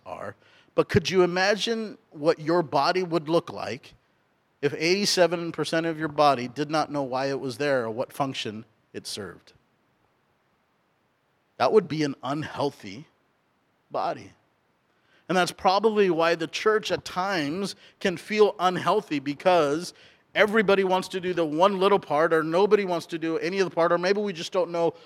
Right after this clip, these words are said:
what part we can serve. The body of Christ just doesn't attend. We don't just attend a gathering on Sunday.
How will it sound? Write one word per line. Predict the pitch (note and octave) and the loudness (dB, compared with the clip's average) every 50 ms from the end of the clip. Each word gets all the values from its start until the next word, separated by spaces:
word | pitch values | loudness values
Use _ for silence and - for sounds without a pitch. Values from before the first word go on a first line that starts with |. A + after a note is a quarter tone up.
| - _ _ | -20 _ _
what | C#3 D3 F3+ - _ | -2 -2 -2 -2 _
part | - - E3+ F3 E3+ - | -4 0 2 2 2 0
we | D#3 D#3 | -2 -6
can | D3+ - D#3+ D3 C3 - _ | -4 -4 -6 -6 -6 -10 _
serve. | - - - - F#3 F3 D3+ C3 A#2+ A2+ | -12 -10 -6 -2 0 0 0 -2 -2 -6
The | D#3 | -8
body | C#3+ C#3+ E3 F3 F#3+ G3 | -4 0 0 2 2 2
of | F#3 D#3+ | 0 0
Christ | - F#3+ F3 F#3 F3 - | 0 0 0 0 0 -2
just | - F3 E3+ - | -4 -6 -4 -2
doesn't | F3 E3+ D#3 C#3+ D3+ C3+ _ - - _ _ _ _ | -4 -4 -4 -6 -10 -12 _ -18 -20 _ _ _ _
attend. | C#3+ C#3+ C#3 _ - - - F3 F3+ F#3 E3+ D#3 D#3+ | -8 -8 -8 _ -18 -12 -6 -4 -2 -2 -2 -2 -4
We | D3+ D#3 | -6 -6
don't | D3 F3 F#3 F#3 - | -4 -4 -6 -6 -6
just | - F3 - - - _ | -10 -10 -10 -10 -14 _
attend | C#3+ C3 _ - - D#3 E3+ F3+ F3+ F3 D#3+ | -16 -16 _ -12 -8 -8 -6 -6 -6 -8 -6
a | - B2+ | -8 -8
gathering | A#2+ G2+ C3 C#3 D#3 E3 E3 D#3+ D#3+ D3 C#3 | -8 -6 -4 -2 -2 -2 -4 -4 -8 -6 -6
on | C#3 C3 B2+ | -8 -8 -10
Sunday. | - - E3 E3+ F3+ F#3 E3 D3+ C#3+ | -6 -2 -2 -2 -2 0 0 0 0